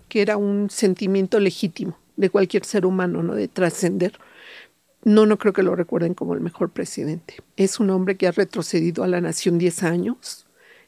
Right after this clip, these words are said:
eh, que económicamente nos tiene hacia abajo, que no, no hemos salido ni siquiera a flote. O sea, todavía nos estamos hundiendo. En el tema de seguridad, pues ni qué decirte. O sea, es, es un tema que a lo mejor,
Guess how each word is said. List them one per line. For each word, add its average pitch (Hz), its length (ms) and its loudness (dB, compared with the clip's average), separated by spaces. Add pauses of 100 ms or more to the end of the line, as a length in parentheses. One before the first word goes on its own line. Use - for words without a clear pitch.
eh, 175 180 -2
que - 120 -8
económicamente 185 1080 2
nos 170 280 -2
tiene 180 640 0
hacia 185 280 0
abajo, 185 380 2
que 202 140 0
no, 190 380 4
no 262 220 6
hemos 254 200 4
salido 202 320 2
ni 220 120 0
siquiera - 380 0
a 202 40 -2
flote. 175 540 0 (120)
O 156 80 -6
sea, - 280 -4 (400)
todavía 208 500 2
nos 202 220 -2
estamos 180 480 -4
hundiendo. 180 560 0 (360)
En 180 260 2
el 185 160 2
tema 220 260 2
de 202 120 2
seguridad, 185 580 2
pues 190 100 0
ni 185 120 0
qué 214 160 4
decirte. 185 560 0
O 170 100 -4
sea, 196 240 -4
es, - 400 -2
es 202 260 -2
un 202 160 0
tema 202 240 0
que 202 120 -4
a - 40 -2
lo 180 100 -2
mejor, 180 340 0